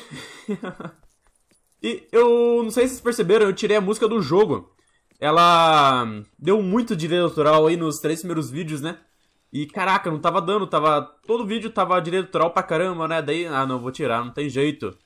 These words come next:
Talvez eu coloque uma música assim de fundo, bem de boa. O que que é isso aqui? <laughs> Caraca,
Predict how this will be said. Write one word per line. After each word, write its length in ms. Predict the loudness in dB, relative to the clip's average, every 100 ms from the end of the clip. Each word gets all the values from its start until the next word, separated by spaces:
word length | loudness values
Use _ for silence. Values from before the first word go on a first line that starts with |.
| _ _ _ _ _ _
Talvez 400 | 0 2 2 0
eu 80 | 0
coloque 400 | 4 4 4 2
uma 160 | -2
música 340 | -2 -4 -6 -8
assim 160 | -8
de 80 | -6
fundo, 480 | -6 -6 -4 -4 -6 _
bem 140 | -10 -8
de 60 |
boa. 500 | -2 0 2 0 -8 _ _ _ _ _ _ _ _
O 40 |
que 60 | -12
que 0 |
é 40 |
isso 100 | -10
aqui? 300 | -6 -6 -8 -18 -20 -20 _ _
<laughs> 600 | -16 -14 -16 -16 -20 _ _ _ _ _ _ _ _ _ _ _
Caraca, 320 | -6 -4 -6